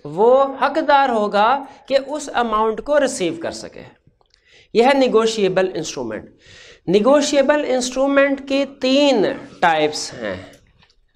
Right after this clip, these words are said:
प्रॉमिसरी नोट, bill of exchange और चेक, तीन। और ये जो process of transfer होता है, इसे हम क्या नाम देते हैं? नेगोशिएशन का।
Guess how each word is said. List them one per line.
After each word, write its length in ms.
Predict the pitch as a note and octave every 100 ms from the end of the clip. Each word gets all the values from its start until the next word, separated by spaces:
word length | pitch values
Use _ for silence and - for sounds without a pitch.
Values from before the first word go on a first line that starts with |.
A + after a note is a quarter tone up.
| _
प्रॉमिसरी 640 | D#3 D#3+ F3 F3+ F#3 B3 C#4+
नोट, 560 | C#4 C#4+ D#4 D#4 - _ _ _ - B2+
bill 220 | D#3 F3+ A#3+
of 40 | B3
exchange 720 | B3 A#3+ - A3 A3 B3+ D4+ D4 - - - -
और 160 | F#3 F3
चेक, 340 | - C#3+ G#2+ - - _ _ _ _ _ -
तीन। 380 | D3+ A#2 - - _ - _ - -
और 80 | F#3
ये 160 | A#3 B3
जो 320 | B3+ B3+ C4
process 440 | G3 F#3 - C#4 C#4+
of 80 | C4+
transfer 460 | - F#3 G3 - C#4
होता 220 | B3 B3
है, 60 | B3+
इसे 140 | B3+
हम 80 | B3+
क्या 180 | B3 A#3+
नाम 240 | A3+ A#3
देते 200 | A3+ A3+
हैं? 80 | C4+
नेगोशिएशन 840 | A#3 F#3+ G3+ G3+ G3 E3+ - D#3
का। 220 | B2+ D2+